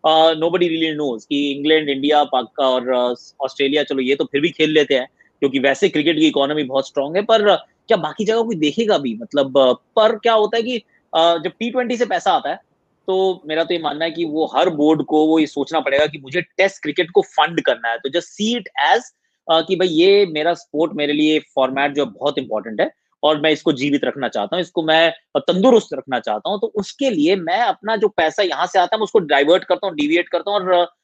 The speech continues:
uh, uh, इस, uh, स्पोर्ट का ध्यान रखता हूँ। तो, uh, वो एक थोड़ी सी लार्जर, थोड़ी मैक्रो पिक्चर देखना जरूरी है, क्योंकि, uh, see, ultimately अगर आप सिर्फ कॉर्पोरेट की तरफ चले गए और उसमें कहीं पे भी आपकी स्पोर्ट्स की जो मिनिस्ट्री है, जो आपके स्पोर्ट्स के फंड्स हैं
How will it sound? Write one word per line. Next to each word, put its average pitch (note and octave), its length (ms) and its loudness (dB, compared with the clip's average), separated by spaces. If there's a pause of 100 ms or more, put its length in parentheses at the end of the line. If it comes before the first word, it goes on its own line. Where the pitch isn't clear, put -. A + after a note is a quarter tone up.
(180)
uh, F3 60 2
uh, F3 80 -2
इस, G#3 300 -2
uh, F3+ 80 4
स्पोर्ट - 360 0
का G3+ 120 2
ध्यान C3+ 360 -4
रखता A2+ 240 -8
हूँ। C3 180 -6
तो, F#3 280 2 (300)
uh, E3+ 180 4
वो A3+ 140 6
एक B3+ 180 4
थोड़ी A3 140 0
सी B3+ 100 -2
लार्जर, D#3 520 2
थोड़ी G3+ 180 -2
मैक्रो E3 400 2
पिक्चर G#3 300 -2
देखना F#3+ 260 0
जरूरी F#3 280 0
है, A3 60 2
क्योंकि, G#3+ 360 -2 (400)
uh, F3 80 0
see, E3+ 400 -4
ultimately A3 480 -2
अगर G#3 160 4
आप G#3 140 4
सिर्फ C4+ 400 0
कॉर्पोरेट F#3+ 480 2
की - 80 -4
तरफ E3+ 180 2
चले B2 240 0
गए F#2 140 -6 (840)
और D#3 60 0
उसमें D#3+ 280 -2
कहीं D#3 160 -2
पे E3 80 0
भी D#3 80 2
आपकी D3 320 2
स्पोर्ट्स D3+ 340 -4
की D3 80 -4
जो C#3 100 0
मिनिस्ट्री C3 400 -4
है, A#2 200 -2
जो A#2+ 100 -4
आपके A#2+ 220 -2
स्पोर्ट्स C#3 280 -2
के - 80 -6
फंड्स C3 360 -4
हैं A#2 200 -4